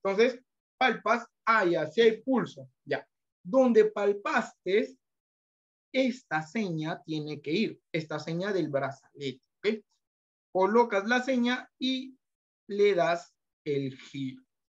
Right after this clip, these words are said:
¿ok? Y recuerda, esto varía, ¿ok? Anteriormente se dejaba, eh, dos deditos para colocar acá el estetoscopio,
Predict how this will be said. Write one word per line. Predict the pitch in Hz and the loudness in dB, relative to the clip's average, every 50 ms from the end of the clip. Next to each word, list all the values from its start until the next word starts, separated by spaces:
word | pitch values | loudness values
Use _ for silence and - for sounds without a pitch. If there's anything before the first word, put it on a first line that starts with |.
| _ _ _ - | _ _ _ -12
¿ok? | - 175 254 302 - - - _ _ _ _ _ _ _ _ _ _ _ _ _ _ _ _ _ _ _ _ _ _ _ _ _ _ _ - | -6 -4 -4 -4 -6 -10 -14 _ _ _ _ _ _ _ _ _ _ _ _ _ _ _ _ _ _ _ _ _ _ _ _ _ _ _ -2
Y | 254 269 269 | 0 0 2
recuerda, | 254 254 254 247 - 240 226 196 180 175 185 202 - - _ _ | 2 2 0 0 2 2 2 4 4 2 0 -2 -4 -8 _ _
esto | - 262 233 - - _ - 220 208 190 180 170 151 | -4 -4 -4 -4 -6 _ 0 2 2 2 2 0 0
varía, | 143 151 147 143 143 156 196 214 175 147 131 139 143 | -2 -2 -2 -2 -4 -6 -8 -8 -6 -6 -6 -8 -8
¿ok? | 143 165 190 214 - _ _ _ - | -8 -8 -8 -8 -10 _ _ _ -2
Anteriormente | 180 190 185 202 214 226 294 277 269 240 220 202 190 208 220 226 | -2 0 0 0 0 0 0 -2 0 0 0 0 2 2 2 2
se | 226 - 185 | 2 0 -2
dejaba, | 170 160 160 156 - 180 180 175 180 196 240 - _ _ _ _ _ _ _ _ _ - | -2 -2 -2 -4 -2 -2 0 2 2 0 0 -4 _ _ _ _ _ _ _ _ _ -2
eh, | 185 180 180 170 170 170 165 160 156 147 | 2 4 4 4 4 4 2 0 0 0
dos | 170 185 185 190 185 180 - _ _ | 2 2 4 2 2 0 -6 _ _
deditos | - 156 175 175 175 190 233 233 180 - 165 165 196 208 - - | 0 2 4 4 4 4 2 -2 -4 -2 -2 -2 -2 -2 -6 -6
para | - 147 147 143 147 | -6 -4 -4 -4 -4
colocar | - 143 143 143 139 135 139 139 | -4 -4 -4 -4 -4 -4 -4 -4
acá | 139 131 135 139 | -4 -4 -4 -4
el | 139 139 139 139 135 135 | -4 -2 -2 -2 -2 -2
estetoscopio, | 135 135 - - 143 135 135 175 175 - 226 214 170 185 214 240 - - | -4 -6 -8 -8 -6 -6 -6 -6 -4 0 -2 0 4 4 2 2 2 -6